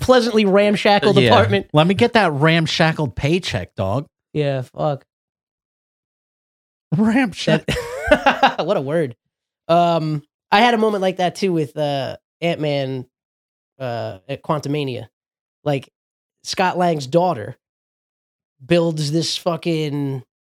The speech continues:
Speaker 1: subatomic quantum realm sonar radar, like, this fucking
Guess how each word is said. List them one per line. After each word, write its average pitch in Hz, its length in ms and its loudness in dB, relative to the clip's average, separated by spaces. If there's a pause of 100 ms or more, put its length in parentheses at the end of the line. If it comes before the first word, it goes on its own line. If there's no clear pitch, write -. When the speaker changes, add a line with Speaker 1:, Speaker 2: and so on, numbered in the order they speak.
(1080)
Speaker 1:
subatomic 180 1000 -2
quantum 185 600 0
realm 185 420 0
sonar 180 920 2
radar, 185 640 0
like, 180 180 0
this 208 200 -4
fucking 214 520 0